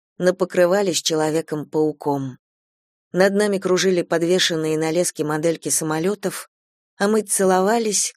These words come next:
кусались и вскрикивали. И стали парой, без всяких обсуждений этого вопроса.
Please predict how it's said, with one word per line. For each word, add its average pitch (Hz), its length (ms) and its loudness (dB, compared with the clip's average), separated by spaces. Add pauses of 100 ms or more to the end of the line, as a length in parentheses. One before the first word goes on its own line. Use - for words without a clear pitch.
кусались 180 840 -2
и 165 120 -4
вскрикивали. 139 920 -4 (880)
И 214 80 2
стали 269 340 4
парой, 165 760 -2 (100)
без 160 200 0
всяких - 480 -4
обсуждений 151 760 -4
этого 143 300 -6
вопроса. 139 760 -6